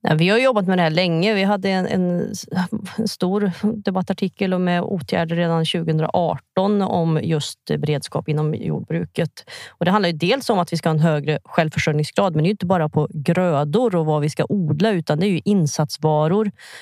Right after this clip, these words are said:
Går vi mot ett fossiloberoende, det betyder ju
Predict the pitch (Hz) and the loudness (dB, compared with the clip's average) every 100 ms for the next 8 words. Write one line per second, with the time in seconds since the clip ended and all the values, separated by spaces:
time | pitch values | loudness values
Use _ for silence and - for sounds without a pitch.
0 | - - 170 170 240 226 202 170 - - | -10 -2 0 2 2 0 0 -4 -8 -4
1 | 175 160 202 175 - 214 254 190 165 131 | -2 0 0 0 -2 -2 0 0 0 0
2 | 110 - - - _ _ _ 180 175 220 | -2 -2 -4 -6 _ _ _ -2 0 0
3 | 180 175 170 | 0 2 0